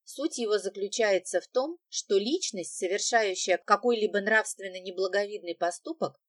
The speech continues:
старается для себя внутренне оправдать его и представить добрым. Сталин так и поступал. Убедившись в том, что общепризнанный вождь серьёзно болен,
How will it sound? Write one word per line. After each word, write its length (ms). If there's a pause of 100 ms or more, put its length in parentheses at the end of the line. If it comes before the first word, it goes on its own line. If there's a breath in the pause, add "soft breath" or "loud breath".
(140)
старается 680
для 180
себя 380
внутренне 640 (200)
оправдать 640
его 160
и 80
представить 640
добрым. 520 (240)
Сталин 540
так 200
и 60
поступал. 720 (300)
Убедившись 720
в 100
том, 200
что 240
общепризнанный 800
вождь 300
серьёзно 580
болен, 560